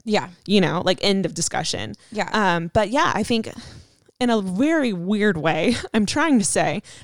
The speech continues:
Speaker 2: that you need to be careful about how you let yourself think of yourself and your relationships, because it's going to,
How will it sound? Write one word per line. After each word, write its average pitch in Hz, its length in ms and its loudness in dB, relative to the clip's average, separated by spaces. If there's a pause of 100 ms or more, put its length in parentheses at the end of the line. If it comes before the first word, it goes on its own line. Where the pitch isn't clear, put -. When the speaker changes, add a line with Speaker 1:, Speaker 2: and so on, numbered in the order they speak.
Speaker 2:
that 208 100 -2
you 226 80 4
need 254 100 4
to 214 80 0
be 190 80 -2
careful 208 520 0
about 202 280 2
how 196 220 0
you 185 160 0
let 170 160 -2
yourself 180 340 0
think - 460 -10 (640)
of 185 100 0
yourself - 560 -4
and 180 160 0
your 160 140 4
relationships, 151 640 -4
because 185 440 0
it's - 200 0
going 202 420 0
to, 180 480 -2